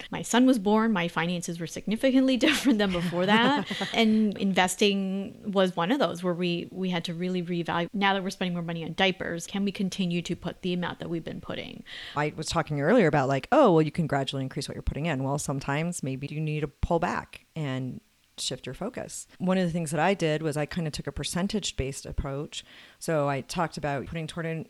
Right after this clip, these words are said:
Speaker 2: retirement, putting toward the five twenty-nine. So what, what I used to do back in the day was put ten percent of my available income toward retirement investing, five percent of that available income toward the five twenty-nine, and then the remaining eighty-five percent went toward debt reduction.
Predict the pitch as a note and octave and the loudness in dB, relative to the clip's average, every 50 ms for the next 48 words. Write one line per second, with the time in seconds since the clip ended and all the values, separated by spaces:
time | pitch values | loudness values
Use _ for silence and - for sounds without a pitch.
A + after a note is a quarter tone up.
0 | - - - F3+ - - B3 C4 C4 B3+ A#3+ A#3 A#3 G#3+ G#3 F#3+ F3+ F3 F3 - | -12 -10 -10 -8 -6 -2 0 2 4 4 4 4 4 2 2 0 0 -2 -2 -2
1 | E3 D3+ D#3 - D#3+ A2+ - - D3+ C#3 D3 D#3 D#3+ D#3 D#3 D#3+ D#3 D#3 D3+ - | -4 -4 -4 -2 -2 -2 -2 -2 -2 -2 -2 0 0 0 0 0 0 -2 -4 -6
2 | _ - - - - D#3+ D3 D3+ C#3+ C#3 C#3+ A#2 F2+ - - _ _ - D#3+ D#3 | _ -8 -6 -2 0 0 0 0 0 0 0 0 -2 -2 -6 _ _ -10 -6 -4
3 | D3+ D3+ D3+ D3 D3 D3+ - - - D3 D#3 E3+ F#3 F3 D#3+ D#3+ D#3+ D#3+ - - | -4 -4 -4 -4 -4 -6 -6 -6 -8 -6 -4 -4 -2 0 0 0 0 -2 -4 -6
4 | - C#3 - D3+ D3 C#3+ - A#3+ C4+ B3 A3 F3 D#3 - - - G2+ - - D#3+ | -8 -8 -6 -6 -6 -4 0 0 2 2 2 2 0 0 -2 -4 -4 -4 -4 -6
5 | E3+ E3+ - G#3 - - G3 G3+ G#3 G3+ G3+ - - E3 - E3+ D3+ D3 C#3+ C#3+ | -4 -2 -2 -2 -2 -2 -2 -2 -2 -2 -4 -6 -10 -8 -6 -4 -4 -4 -4 -4
6 | D3 D3 D#3+ D#3+ - E3 - E3 E3 - - E3 D#3+ D3+ - C#3 C3+ C#3 - - | -4 -4 -4 -4 -6 -6 -6 -6 -8 -8 -8 -8 -8 -8 -8 -10 -10 -10 -8 -6
7 | - G#3+ A#3 A#3+ A#3 A3 - A3 G#3 G#3 G3+ - - G#3 G3 F#3+ F#3+ F3 - - | -2 0 2 2 2 0 0 -2 -2 -2 -2 -4 -2 -2 -2 0 -2 -4 -6 -10
8 | - - - _ - E3+ E3 E3+ - F#3 E3 - F3+ E3+ E3 D3+ D#3 B2+ A2 - | -20 -20 -18 _ 0 0 0 2 0 -2 -6 -4 -4 -4 -4 -4 -4 -4 -6 -8
9 | _ - D3+ D#3 D#3 D#3 C3+ D3 - - D3+ D3 - D#3 C#3+ C#3 - - C3+ C3+ | _ -8 -4 -2 -2 -2 -4 -4 -6 -6 -6 -6 -6 -6 -8 -8 -8 -8 -8 -8
10 | - - - - - D3 - - C3+ B2 C3 C#3+ D#3+ F3 F3+ F3+ E3+ E3 - - | -8 -10 -12 -12 -12 -12 -12 -12 -10 -8 -6 -4 -2 -2 0 0 -2 -2 -4 -10
11 | - - - - D#3+ E3 D3+ D3+ C#3+ C#3+ C#3 C#3+ C#3+ D3+ E3 E3 D#3+ D#3 - - | -18 -16 -10 -4 -2 -2 0 0 0 0 0 0 0 0 0 0 0 -2 -2 -4
12 | D3+ D3 D3 C#3+ - C3+ C3 C#3 - - C#3 - - C3 C3 G#2+ - - - - | -6 -6 -4 -6 -4 -4 -6 -6 -8 -10 -10 -10 -10 -10 -10 -12 -14 -18 -20 -20
13 | - _ - D3+ C3+ A2+ - - - - - C#3 C3+ C3+ - _ - C#3 C3+ - | -20 _ -8 -6 -6 -6 -8 -8 -8 -6 -6 -6 -6 -8 -10 _ -8 -8 -8 -6
14 | - C#3 - F#3+ G#3 - - A#2 F2 - C#3 | -6 -4 -2 -2 -2 -2 -4 -6 -8 -8 -10